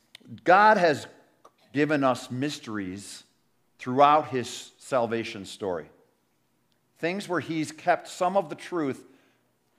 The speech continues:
away from us. Hasn't, like, he didn't say when Adam and Eve fell in the garden, "This is what's gonna happen, guys. It's gonna go for about this many years, and, and then in that time, there's gonna be some ups and downs. I'm gonna make some promises, but if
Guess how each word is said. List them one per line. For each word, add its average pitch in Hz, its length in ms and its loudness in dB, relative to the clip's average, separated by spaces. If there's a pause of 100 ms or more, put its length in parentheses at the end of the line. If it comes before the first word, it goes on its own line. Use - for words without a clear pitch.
(440)
away 160 420 4
from 120 260 -6
us. 85 400 -10 (280)
Hasn't, 165 420 0
like, 123 160 2
he 131 100 -4
didn't 214 260 -6
say 180 380 2
when 127 400 -2
Adam 160 400 4
and 139 220 -4
Eve 135 300 0
fell 127 480 4
in 123 120 -2
the 117 80 -2
garden, 117 480 4 (320)
"This 175 320 0
is 156 160 -4
what's 143 220 2
gonna 139 180 0
happen, 113 360 -2
guys. 85 400 -4 (960)
It's 131 120 -4
gonna 165 220 -2
go 156 180 8
for 151 240 2
about 170 880 4
this 160 220 -4
many 165 200 -2
years, 147 540 2
and, 107 240 -4 (220)
and 117 300 0
then 135 340 4
in 170 160 -2
that 170 240 0
time, 151 400 2
there's 131 140 -4
gonna 135 100 -4
be 131 80 -4
some 123 160 -2
ups 120 180 2
and 117 120 -4
downs. 170 340 2
I'm 123 60 -4
gonna 113 100 -2
make 110 160 -2
some 107 140 -12
promises, 175 680 -2
but 117 240 4
if 113 80 -4